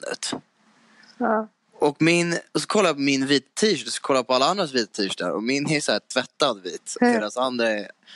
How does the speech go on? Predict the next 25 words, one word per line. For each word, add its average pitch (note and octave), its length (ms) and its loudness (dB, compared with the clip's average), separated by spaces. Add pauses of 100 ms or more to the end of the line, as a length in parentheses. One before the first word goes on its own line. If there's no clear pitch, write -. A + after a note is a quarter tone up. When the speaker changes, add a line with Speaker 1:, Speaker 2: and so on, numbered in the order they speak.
(140)
Speaker 1:
alla C#3+ 180 2
andra D3 180 0
är C3+ 40 -2
så - 140 -8
här B2+ 60 -12
smutsig D3+ 640 -4
vit E2+ 180 -10
t-shirt. E2 440 -6 (1080)
Och D#3 80 0
det E3 160 2
är F#3+ 40 -2
sjukt - 640 -2
på D3+ 80 2
vilken D#3 260 0
konstig E3 420 0
ni-, D#3+ 160 4
men D3+ 100 2
det E3 80 4
var F3+ 100 4
så, D#3 240 -6
sån F3+ 200 2
jävla E3 160 4
konstig D#3 440 0
nivå C#3+ 500 0
av G#2 320 -4